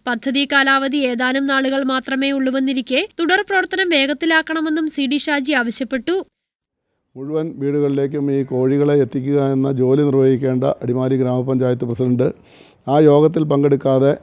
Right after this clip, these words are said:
Speaker 2: അടിമാലിയിലെ ഹരിതകർമ്മ സേനാംഗങ്ങളോടൊപ്പം, ആ, ടൂറ് പോയ അനുഭവമാണ് ഞങ്ങൾക്കറിയാൻ കഴിഞ്ഞത്.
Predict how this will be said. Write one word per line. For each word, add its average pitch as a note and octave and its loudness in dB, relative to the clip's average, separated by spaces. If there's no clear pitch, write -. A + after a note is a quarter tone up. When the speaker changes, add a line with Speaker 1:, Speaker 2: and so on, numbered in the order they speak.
Speaker 2:
അടിമാലിയിലെ C#3+ 2
ഹരിതകർമ്മ D#3 4
സേനാംഗങ്ങളോടൊപ്പം, C#3+ 2
ആ, B2+ -4
ടൂറ് E3 8
പോയ D3+ 6
അനുഭവമാണ് C3 0
ഞങ്ങൾക്കറിയാൻ B2+ -2
കഴിഞ്ഞത്. A2 -4